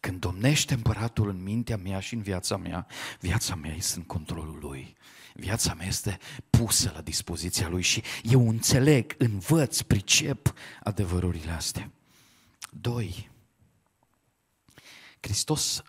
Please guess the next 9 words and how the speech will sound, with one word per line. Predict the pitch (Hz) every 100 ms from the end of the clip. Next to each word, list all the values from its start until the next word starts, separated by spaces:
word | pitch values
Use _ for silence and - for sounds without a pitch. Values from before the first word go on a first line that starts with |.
| _ _
a | -
fost | - 120 - -
inamicul | 120 98 110 135 - 104 101 - - _
numărul | - 113 127 120 104
unu | 78 73 - _ _ _ _ _ _ _ _ _
a | - 82
acestei | - 87 - 92
grupări. | 87 92 - 71 - - _
Fariseii | - - 110 113 - 80 76 90